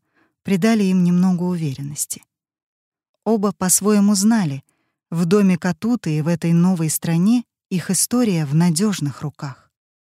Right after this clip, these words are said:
Они остались на ночь. Давно им так хорошо не спалось,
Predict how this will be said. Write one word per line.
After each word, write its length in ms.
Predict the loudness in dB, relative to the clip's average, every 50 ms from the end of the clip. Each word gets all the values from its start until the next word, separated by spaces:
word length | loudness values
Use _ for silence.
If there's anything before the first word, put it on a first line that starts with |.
| _ _ _ _ _ _ _ _ _ _ _
Они 280 | 0 2 4 4 4 4
остались 500 | 2 0 -2 -2 -4 -4 -2 -2 -2 -2
на 200 | -2 -2 -4 -4
ночь. 340 | -6 -10 -12 -14 -16 -16 _ _ _ _ _ _ _ _ _ _ _ _ _ -4
Давно 380 | -2 0 2 2 4 4 4 2
им 160 | 2 0 -2
так 220 | -4 -6 -8 -8
хорошо 420 | -8 -6 -4 -4 -2 -2 -2 -2 -2
не 140 | -2 -2
спалось, 580 | -2 -4 -4 -4 -4 -4 -4 -4 -6 -6 -8 -10